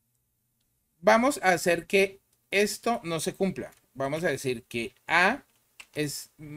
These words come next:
eh, menor que B, ¿ya? Lo que no lo va a cumplir, porque A es mayor que B. ¿Estamos? Entonces lo ejecutamos y ¿qué va a salir?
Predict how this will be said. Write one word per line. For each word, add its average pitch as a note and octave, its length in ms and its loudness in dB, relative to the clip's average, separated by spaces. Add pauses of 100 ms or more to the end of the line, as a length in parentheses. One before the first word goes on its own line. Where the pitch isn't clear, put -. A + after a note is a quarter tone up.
(120)
eh, D3 300 -2
menor E3+ 500 0 (640)
que C3+ 320 0
B, B2 320 -4 (640)
¿ya? D3+ 240 -4 (280)
Lo D3 220 2
que C#3+ 100 -2
no A#2+ 120 -4
lo C3 80 2
va C3+ 80 4
a C3+ 60 -6
cumplir, B3 420 0 (100)
porque C#3 420 -4
A C#3+ 360 0
es C3 180 -6
mayor C3 420 0
que - 140 -14
B. - 140 -20 (1800)
¿Estamos? G#3+ 500 -2 (280)
Entonces C#3 340 -2
lo F3+ 100 8
ejecutamos A3+ 680 4 (240)
y C3 80 -16
¿qué E3 80 4
va E3+ 60 6
a F3 40 2
salir? G3+ 380 6